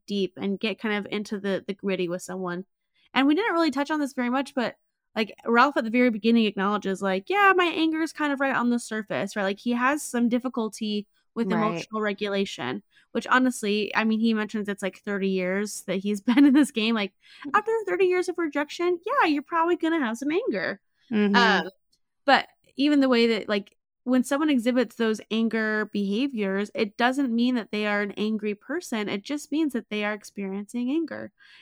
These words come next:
Speaker 1: And if we were to
Speaker 2: Yeah.
Speaker 1: get close to them, we'd start to understand a little bit more. And there's a quote from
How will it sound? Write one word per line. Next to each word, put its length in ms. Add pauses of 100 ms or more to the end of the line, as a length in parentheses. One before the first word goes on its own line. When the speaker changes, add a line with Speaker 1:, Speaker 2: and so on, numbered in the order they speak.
Speaker 1:
And 100
if 80
we 100
were 240
to 120
Speaker 2:
Yeah. 60
Speaker 1:
get 220
close 200
to 60
them, 120
we'd 180
start 200
to 60
understand 460
a 40
little 160
bit 80
more. 340 (480)
And 360
there's 160
a 60
quote 380
from 400